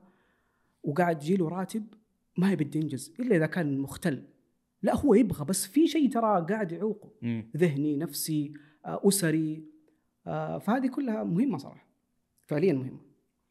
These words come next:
Speaker 2: جميل. وصارت الآن في دراسات لبيئة العمل، صار في مقاييس وصار في أشياء
Speaker 1: نعم.
Speaker 2: كثير ت-، تطرقت لها ال اتش ار الآن.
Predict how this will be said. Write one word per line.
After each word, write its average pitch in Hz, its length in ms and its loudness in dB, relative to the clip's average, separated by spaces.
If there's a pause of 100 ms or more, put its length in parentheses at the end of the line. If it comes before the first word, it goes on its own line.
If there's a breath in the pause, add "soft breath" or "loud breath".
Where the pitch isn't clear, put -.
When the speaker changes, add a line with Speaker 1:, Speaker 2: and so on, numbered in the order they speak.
(240)
Speaker 2:
جميل. 101 320 -8
وصارت 180 440 2
الآن 139 240 0
في 113 300 -2 (400)
دراسات 113 640 -2
لبيئة 85 1080 0
العمل، 98 460 -4 (260)
صار 110 200 -4
في 123 140 0
مقاييس 127 800 -2
وصار 113 260 -10
في 104 300 -14 (720 soft breath)
أشياء 202 240 4
Speaker 1:
نعم. 196 60 0
Speaker 2:
كثير 156 200 4
ت-، 107 480 -6 (200)
تطرقت 123 380 2
لها 104 120 -4
ال 98 60 -4
اتش 95 160 -6
ار 98 220 -2
الآن. 80 180 -14